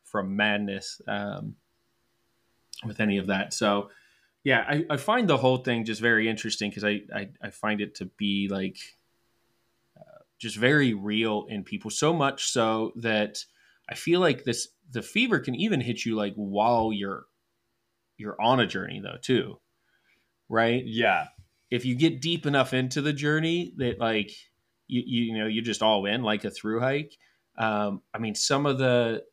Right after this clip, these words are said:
Speaker 1: the deepest that I've gone and just, like, imagining myself doing bigger and bigger trips and getting out there and, and really, like, probably <laughs> getting pretty ambitious or dreamy
Speaker 2: Right,
Speaker 1: with it.
Speaker 2: 'cause you're already doing, like, one of the
Speaker 1: Right.
Speaker 2: biggest things you've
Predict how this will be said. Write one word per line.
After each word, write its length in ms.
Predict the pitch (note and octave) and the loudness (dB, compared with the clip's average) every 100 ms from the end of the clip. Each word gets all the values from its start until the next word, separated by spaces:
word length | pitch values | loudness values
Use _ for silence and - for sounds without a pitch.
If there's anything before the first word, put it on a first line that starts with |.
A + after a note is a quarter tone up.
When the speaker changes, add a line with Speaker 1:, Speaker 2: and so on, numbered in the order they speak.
| - | -10
Speaker 1:
the 180 | A2 G#2+ | -4 -4
deepest 520 | A#2+ A2+ A#2+ G#2+ - | -2 -2 -2 -4 -4
that 120 | G#2+ | 0
I've 280 | G2+ A2+ F#2+ | 2 2 0
gone 420 | G#2+ A2 G#2+ G#2 G#2+ | 0 2 0 -2 -4
and 220 | G#2+ G2+ | -6 -6
just, 320 | G2 G2+ - | -6 -8 -4
like, 300 | G2+ G2 F#2 - _ _ _ _ _ - | -2 -2 -4 -12 _ _ _ _ _ -12
imagining 640 | A2+ G#2+ B2 B2 A#2+ A#2 A2+ | -6 2 4 4 0 -4 -4
myself 400 | A2 - G#2+ - | -4 -2 -2 -2
doing 260 | A2 G#2 | -2 -2
bigger 280 | F#2+ A2+ A2 | -2 -2 0
and 80 | G2+ | -2
bigger 240 | A#2+ A2 G#2 | -2 -2 -2
trips 360 | - A2 - | 0 -2 -2
and 100 | G#2 | -4
getting 240 | A2+ A#2+ A2 | -2 0 2
out 220 | A#2+ - | 2 2
there 280 | A#2 A2+ A2 | -2 0 0
and, 140 | G#2 G#2+ | -2 -6
and 220 | G#2 G#2 | -8 -4
really, 280 | A#2 A2 A2 | -4 -2 -2
like, 340 | G#2+ G#2 - _ _ _ _ | -2 -2 -8 _ _ _ _
probably 540 | - D3+ F#3 F3 E3 D#3 | 2 4 4 0 2 2
<laughs> 600 | C3 B2+ D#3 D#3+ D#3+ - | 2 2 4 4 2 0
getting 360 | E3 F#3+ F#3+ | 2 4 2
pretty 240 | D#3 E3+ D#3 | 2 2 4
ambitious 540 | B2+ A2 B2 C#3+ C3 | 2 2 0 0 -2
or 60 | A#2+ | -4
dreamy 480 | A2 B2+ C#3 D3 C3+ | 0 0 2 2 2
Speaker 2:
Right, 120 | C#3 | 4
Speaker 1:
with 20 | G#3+ | 4
it. 100 | D3 | 2
Speaker 2:
'cause 120 | C3+ | 6
you're 100 | G#3 | 6
already 160 | D#3+ A2 | 6 4
doing, 280 | C#3+ C3+ | 2 2
like, 160 | A2+ G#2 | 0 -2
one 120 | A2 | -2
of 80 | G2 | -4
the 60 | F#2 | 4
Speaker 1:
Right. 160 | B2 | 4
Speaker 2:
biggest 180 | G#2 - | 4 0
things 320 | G#2 G2+ - | -6 -6 -8
you've 180 | F2+ | -14